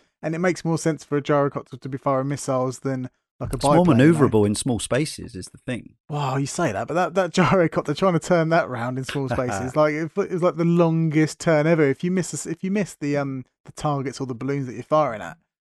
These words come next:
Speaker 1: you have to go round again. God, did it feel like it was taking forever to get round. But even though you could control the speed and, you know, the, the, all the bits and bobs that you need to turn a gyrocopter around, it's like,
Speaker 2: Mm.
Speaker 1: "Here we go again, just turn it around." And then it's just, like, the constant propeller drone in with the,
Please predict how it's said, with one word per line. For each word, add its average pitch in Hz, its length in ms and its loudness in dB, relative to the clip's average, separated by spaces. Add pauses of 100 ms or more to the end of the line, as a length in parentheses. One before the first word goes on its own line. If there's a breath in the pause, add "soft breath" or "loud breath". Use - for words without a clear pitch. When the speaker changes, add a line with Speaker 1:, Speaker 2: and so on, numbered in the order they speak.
(120)
Speaker 1:
you 135 60 -10
have 139 80 -8
to 156 80 -10
go 147 140 0
round 143 260 -2
again. 123 320 -4 (580)
God, 151 320 -2
did 139 100 -4
it 123 100 -10
feel 156 200 0
like 135 160 -4
it - 60 -10
was 107 100 -14
taking 135 260 -4
forever 123 260 -4
to 120 120 -10
get 117 120 -8
round. 120 380 -8
But 147 100 -8
even 180 120 0
though 190 80 2
you 185 120 2
could - 120 -20
control 165 280 0
the 139 60 -6
speed 156 480 2
and, 135 240 -6
you 139 100 -2
know, 135 200 -2
the, 127 280 -4 (140)
the, - 80 -12
all 151 140 -6
the 143 160 0
bits 131 240 0
and 156 100 0
bobs 151 160 4
that 160 100 -4
you 165 100 0
need 156 180 2
to - 80 -20
turn 160 240 0
a - 20 -2
gyrocopter 160 440 2
around, 151 200 2
it's 104 100 0
like, 95 120 -2
Speaker 2:
Mm. 98 80 -14 (400)
Speaker 1:
"Here 131 120 -2
we 147 80 -2
go 185 200 4
again, 196 500 4
just - 160 -18
turn 156 220 0
it 170 100 -2
around." 170 600 -2
And 143 120 -6
then 139 160 -6
it's 139 220 -10
just, 143 100 -10
like, 143 80 0
the 160 80 -2
constant 143 480 -6 (160)
propeller 143 380 0
drone 139 340 2
in 139 300 -2
with 131 140 -6
the, 127 260 0